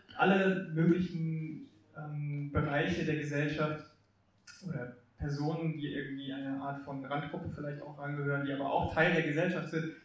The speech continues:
die sind noch lange nicht da. Also, äh, G-, Gamer oder das Spiel, Ga-, das, der Bereich Gaming passiert schon größtenteils noch in einer gewissen fixen Demago-, demografischen Einheit. Also es sind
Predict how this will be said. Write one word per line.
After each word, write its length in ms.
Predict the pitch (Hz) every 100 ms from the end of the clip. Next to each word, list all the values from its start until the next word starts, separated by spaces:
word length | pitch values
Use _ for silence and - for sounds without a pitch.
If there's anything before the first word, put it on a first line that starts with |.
| -
die 80 | 165
sind 160 | 160
noch 120 | 147
lange 260 | 135 165 214
nicht 200 | 226 226
da. 400 | 233 262 269 277 - -
Also, 240 | 160 143 143
äh, 60 | 139 - - - - - - - -
G-, 200 | 165 165 - - - - -
Gamer 680 | 160 180 202 196 190 - - -
oder 160 | 143
das 220 | 147 -
Spiel, 260 | - - 160
Ga-, 300 | 156 147 - 156
das, 220 | 151 -
der 100 | 151
Bereich 280 | 147 147 147
Gaming 480 | 165 170 180 160 -
passiert 540 | 156 - 185 190 190 - - -
schon 280 | 170 180
größtenteils 600 | 180 165 165 170 156 156 156
noch 140 | 147
in 60 | 147
einer 120 | 147
gewissen 720 | 139 165 180 170 160 156 156
fixen 640 | - 208 208 180 165 160 160 - -
Demago-, 480 | 160 147 143 180 - - 180 -
demografischen 960 | 160 147 143 151 151 - 143 135 139 - - -
Einheit. 560 | - 180 190 202 214 220 - - -
Also 320 | 160 160 156
es 120 | 151
sind 240 | 160 151